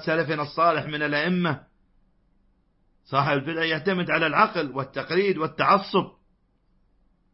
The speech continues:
أما صاحب السنة فيعتمد على الدليل من الكتاب والسنة ومن الإجماع وما كان عليه صحابة رسول الله صلى الله عليه وسلم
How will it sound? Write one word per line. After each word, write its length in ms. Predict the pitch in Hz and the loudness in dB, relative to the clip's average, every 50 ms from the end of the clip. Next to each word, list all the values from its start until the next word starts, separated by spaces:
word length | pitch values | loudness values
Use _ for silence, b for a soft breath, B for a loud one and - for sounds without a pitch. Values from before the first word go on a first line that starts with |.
| _ _ _ _ _ _ _ _ - | _ _ _ _ _ _ _ _ -4
أما 200 | 117 127 131 131 | -4 -2 -2 -4
صاحب 360 | 131 - 160 151 135 156 127 | 2 4 4 4 4 2 0
السنة 440 | 127 117 - - 147 143 143 143 139 | -2 -6 -4 -4 -4 -2 -2 -2 -4
فيعتمد 680 | 101 117 110 107 101 104 - 143 139 139 135 110 90 | -2 -2 -4 -4 -4 -4 -4 -2 0 0 0 -2 -2
على 180 | 92 110 117 120 | -4 -2 -2 -2
الدليل 500 | 101 82 113 113 113 139 165 170 151 139 | -4 -4 -4 -2 2 2 2 2 2 0
من 120 | 139 139 | -2 -4
الكتاب 520 | 143 135 135 - 123 123 147 143 143 123 135 | -4 -4 -6 -10 -4 0 0 0 0 0 -2
والسنة 640 | 135 131 127 - - 156 151 160 156 147 117 95 - _ _ _ _ _ _ _ _ | -4 -4 -4 -4 -4 -4 -4 -2 -4 -4 -4 -4 -8 _ _ _ _ _ _ _ _
ومن 240 | - 110 120 123 127 | -6 -4 -2 -2 -2
الإجماع 720 | 127 127 123 95 98 117 143 165 165 147 117 - - _ _ _ _ _ _ _ _ _ _ | -2 -2 -4 -6 -2 2 4 6 6 6 4 2 -6 _ _ _ _ _ _ _ _ _ _
وما 180 | 110 110 113 110 | -6 -6 -6 -4
كان 280 | - 139 139 135 131 | -2 -2 -2 0 0
عليه 300 | 120 107 127 139 143 139 | 0 2 2 2 0 -2
صحابة 580 | - - 107 98 151 147 143 131 139 139 135 131 | -4 -6 -4 0 2 2 2 0 -2 -4 -4 -4
رسول 340 | 131 123 - 147 147 143 139 | -4 -6 -6 -6 -6 -6 -6
الله 340 | 135 131 139 143 151 151 | -6 -4 -4 -2 -2 -4
صلى 160 | 143 - 139 123 | -4 -4 -4 -4
الله 20 | |
عليه 100 | 123 120 | -4 -4
وسلم 480 | - 160 165 175 175 165 135 107 - | -4 -4 -2 -2 -2 -2 -2 -4 -8